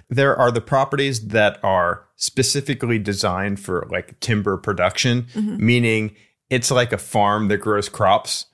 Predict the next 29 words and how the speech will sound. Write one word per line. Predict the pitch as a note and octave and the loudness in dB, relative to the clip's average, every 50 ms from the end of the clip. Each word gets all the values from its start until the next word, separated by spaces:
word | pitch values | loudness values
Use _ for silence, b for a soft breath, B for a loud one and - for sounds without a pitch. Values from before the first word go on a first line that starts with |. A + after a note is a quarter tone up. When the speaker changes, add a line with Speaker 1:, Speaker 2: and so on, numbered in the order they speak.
| _ | _
Speaker 1:
You | - A#3 | -2 0
Speaker 2:
Mm-hmm. | C#3+ G#2+ | 2 4
Speaker 1:
know, | G2 F#2+ F#2 F#2+ | 4 4 2 2
it | - - - - | 0 -4 -4 -2
could | - B2 A2 | -2 -2 0
be | G2 G#2+ G2+ F#2+ F#2 | 0 0 2 2 0
soybeans, | - - - C3 A#2 A2 A2 A#2 A2+ A2 G#2+ G#2+ G#2+ G2 - | 0 2 2 4 4 4 2 0 0 0 -2 -2 -4 -4 -6
it | F2 - - | -10 -10 -8
could | - G#2 F2 E2+ | -6 -6 -6 -4
be | F#2 F#2 E2 | -6 -8 -8
corn, | - - - B2 A#2+ A#2 A2 G#2+ G#2+ A2 A#2 B B B B _ | -6 -2 0 2 4 4 4 2 2 -2 -6 B B B B _
or | - A2+ G#2 - - | -6 -6 -6 -6 -6
it | G#2+ - | -8 -8
could | - - A2 G#2+ G2+ | -6 -6 -4 -4 -4
be | G#2+ G#2 | -6 -6
timber. | - - - E3+ F#3 - F2+ D#2 G2 - _ | -4 -2 -2 0 0 0 -2 -2 -4 -8 _
You | - A3+ A3 | -2 0 0
know, | G#2+ G#2 | 2 0
Speaker 2:
Mm-hmm. | G#2 | 0
Speaker 1:
so | - - G#2 | 0 -2 0
basically | - C#3 C3 - - A2+ A#2 A2+ G#2+ | 0 0 0 0 -2 -2 -2 -2 -2
they're | G#2 A2 G2+ | -2 -2 -4
planting | - - - A#2 G#2+ G#2+ G#2 - G#2+ G2 F#2 | -4 -6 -4 -2 -2 -2 -4 -4 -6 -6 -6
these | F#2+ F#2+ - | -6 -8 -10
pine | - - - F#2 F#2+ G#2 G#2 | -8 -6 -2 -2 0 -2 -2
trees, | - - G2 F2 F2+ F2+ - | -4 -4 -4 -4 -4 -6 -6
they | - F#2+ | -6 -8
grow | F#2 F#2+ G#2 G2+ G2+ G#2+ G#2+ | -6 -4 -2 0 2 2 2
quickly, | G#2 - A#2 G2 - - F#2 F2 F2+ F#2 b | 0 -2 -6 -6 -4 -4 -2 -2 -2 -4 b